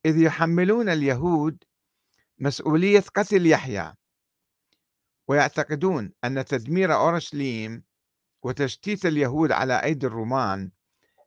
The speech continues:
إثر ثورة اليهود الأولى عام ستة وستين ميلادية جاء انتقامًا من الله على قتلهم يحيى الإنسان الطيب الورع كما يقولون. وفي حين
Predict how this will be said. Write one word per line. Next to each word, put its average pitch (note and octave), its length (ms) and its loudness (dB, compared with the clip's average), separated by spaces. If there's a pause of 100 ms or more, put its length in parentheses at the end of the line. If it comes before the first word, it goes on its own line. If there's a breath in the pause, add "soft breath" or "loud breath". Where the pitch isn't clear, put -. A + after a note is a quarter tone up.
(120)
إثر D3 300 0
ثورة F3 440 2
اليهود C3+ 440 0
الأولى C3+ 380 2
عام A#2 320 0
ستة - 300 -8
وستين B2+ 440 -8
ميلادية G#2 800 -4 (920 soft breath)
جاء G3 840 2
انتقامًا G3 680 0
من F3+ 220 -4
الله C#3 520 0 (140)
على A#2 200 -6
قتلهم F3 480 -6
يحيى A2 480 -8 (540)
الإنسان C3+ 840 -6
الطيب B2+ 680 -6
الورع A#2 360 0 (340)
كما G#2+ 200 -10
يقولون. F2 480 -12 (3250)
وفي F3+ 280 2
حين G#3+ 420 -4